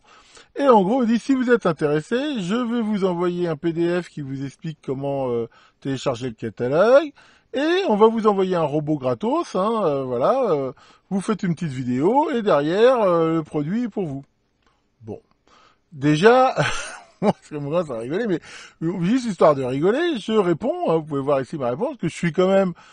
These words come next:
un petit peu étonné quand je vois le prix d'un robot de Boston Dynamics, que une petite chaîne comme moi, qui a quand même pas une super audience, on va m'enfiler un juste pour faire une vidéo. Mais je dis, voilà, envoie-moi toujours ton catalogue pour voir. Et donc, j'ai reçu ici, comme quoi, ta, ta, ta, c'est, c'est bon, et je reçois en effet ce catalogue.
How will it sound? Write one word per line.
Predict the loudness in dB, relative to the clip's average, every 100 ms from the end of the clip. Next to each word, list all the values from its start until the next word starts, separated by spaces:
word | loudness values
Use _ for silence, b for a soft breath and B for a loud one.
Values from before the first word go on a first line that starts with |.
| B B B -2
un | 0
petit | 0 -2
peu | 0 -2
étonné | 0 0 0 0 0
quand | 0 0
je | 0
vois | 0
le | -2
prix | -4 -4 0
d'un | 2
robot | 2 2 0 -2
de | -2
Boston | -4 -4 -4 -4
Dynamics, | -4 -2 0 -2 -2
que | -2 0 -2
une | -4
petite | -8 -10 -12 -8
chaîne | 0 0 2
comme | 2 4
moi, | 4 4
qui | 2
a | -10
quand | -10
même | -8
pas | -6
une | -6
super | -6 -4 -2
audience, | -2 0 0 0 -4 B B B
on | -4
va | 0 2
m'enfiler | 2 -2 0 4 4
un | 2
juste | -2 -4 -6
pour | -8 -4
faire | -2 -2
une | -2
vidéo. | -6 -6 -6
Mais |
je | -6
dis, | 0
voilà, | 4 6
envoie-moi | 4 0 -2 -2
toujours | -4 -4
ton | -4
catalogue | -4 0 2 2 -2
pour | -10 -10
voir. | -12 -14 -20 B B B B
Et | 2
donc, | 4 2
j'ai | 2 0
reçu | 0 -4 0 2 2
ici, | 0 -4 -4 -4
comme | -4 -6
quoi, | -2 2 2
ta, | 0 -6
ta, | -8
ta, | -6 -4 -4 -6
c'est, | -10 -16
c'est | -10
bon, | -4 -2
et | 2 2
je | 0
reçois | 0 0
en | 0
effet | -4 -8
ce |
catalogue. | -8 -8 -8 -10